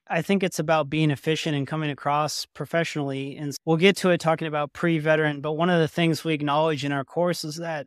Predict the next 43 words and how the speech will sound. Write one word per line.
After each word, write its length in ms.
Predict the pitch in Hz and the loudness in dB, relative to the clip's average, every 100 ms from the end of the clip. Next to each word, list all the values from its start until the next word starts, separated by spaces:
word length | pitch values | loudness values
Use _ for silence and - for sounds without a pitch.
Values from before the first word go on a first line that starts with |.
| _ | _
<clears throat> 60 | |
most 520 | 226 226 180 175 208 - | 6 8 10 8 4 6
veterans 760 | 165 175 180 - 127 - - _ _ _ | 8 8 4 -2 -6 -4 -8 _ _ _
have 160 | 156 147 | -6 0
used 320 | 170 175 - | 0 0 0
technology 640 | 170 139 143 160 139 139 | -2 0 0 0 0 -2
and 120 | 139 143 | -2 0
they 120 | 147 | -2
know 540 | 139 147 151 143 131 - _ _ _ _ _ _ _ _ | 0 0 0 -2 -6 -12 _ _ _ _ _ _ _ _
how 160 | - 170 | 4 6
to 60 | |
use 440 | 160 165 175 139 170 160 | 6 4 2 0 -4 -2
Zoom 460 | 156 196 202 196 | 6 8 8 6
and 120 | 180 | 4
they 120 | 156 151 | 2 4
know 180 | 156 | 6
how 140 | 147 151 | 6 6
to 60 | |
use 260 | 151 147 127 | 2 -2 -4
Google 500 | 135 190 180 180 175 | 0 2 4 6 6
and 100 | 156 | 6
they 120 | 147 | 2
know 160 | 151 165 | 2 2
how 100 | 170 | 4
to 60 | |
use 260 | 156 160 151 | 2 0 -2
all 100 | 147 | -2
these 220 | 139 127 | -4 -8
tools, 420 | - 214 170 135 | -6 -2 -2 -2
LinkedIn. 600 | 135 151 - 156 151 156 151 _ _ _ _ _ | 0 0 0 -4 -4 -4 -8 _ _ _ _ _
The 80 | 151 | -8
problem 320 | - 196 214 | 6 8 8
is 140 | 160 147 | 6 4
they 140 | 175 | 4
haven't 180 | 180 151 | 4 2
integrated 580 | 143 175 170 156 151 143 | 2 0 0 -2 -2 -2
everything 460 | 143 147 - 156 | -2 -2 -2 -2
and 100 | 147 | -2
they 120 | 143 | -2
don't 200 | 135 160 | -2 0
know 120 | 160 139 | 0 -2
how 120 | 156 | -4
to 160 | 151 | -6